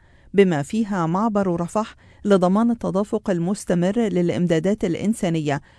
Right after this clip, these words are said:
من أجل الوفاء بالاحتياجات المتزايدة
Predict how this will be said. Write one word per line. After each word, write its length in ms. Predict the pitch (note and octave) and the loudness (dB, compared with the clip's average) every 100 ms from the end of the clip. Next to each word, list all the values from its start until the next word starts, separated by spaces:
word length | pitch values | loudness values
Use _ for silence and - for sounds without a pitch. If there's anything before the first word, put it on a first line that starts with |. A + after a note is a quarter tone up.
| _ | _
من 160 | F3 E3+ | -2 0
أجل 280 | - F#3+ F#3+ | 0 -2 -2
الوفاء 540 | E3 D3+ D#3 A3+ - | 0 -2 -2 -4 -2
بالاحتياجات 800 | F3 E3 G3+ - F#3+ E3 G3 A3+ | -2 -2 -4 -4 -4 -2 -2 -2
المتزايدة 880 | F#3+ E3+ G3 A#3 G#3+ F#3 F3 G3+ G#3+ | -2 0 -2 0 0 2 2 0 0